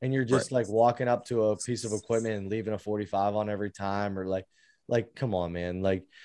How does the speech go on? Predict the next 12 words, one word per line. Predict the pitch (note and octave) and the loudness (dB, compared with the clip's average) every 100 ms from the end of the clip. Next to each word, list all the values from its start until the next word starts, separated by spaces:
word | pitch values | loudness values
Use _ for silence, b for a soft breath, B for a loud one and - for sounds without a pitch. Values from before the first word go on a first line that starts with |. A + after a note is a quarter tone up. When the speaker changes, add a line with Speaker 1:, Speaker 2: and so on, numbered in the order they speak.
| b | b
Speaker 1:
that's | C#3+ D#3+ F3+ | 10 12 12
not | D#3+ | 12
what | D3 C3+ | 12 10
we're | C3 C3+ | 8 4
gonna | C3 G#2+ | 4 2
have | G#2+ A#2+ | 4 4
down | C#3 D3 | 4 4
there. | D#3 D#3 | 2 2
I | B2 | 6
would | D#3+ F3+ | 6 8
rather | F#3 F3 D#3 | 8 8 6
have | C3 C3+ C#3+ | 4 4 2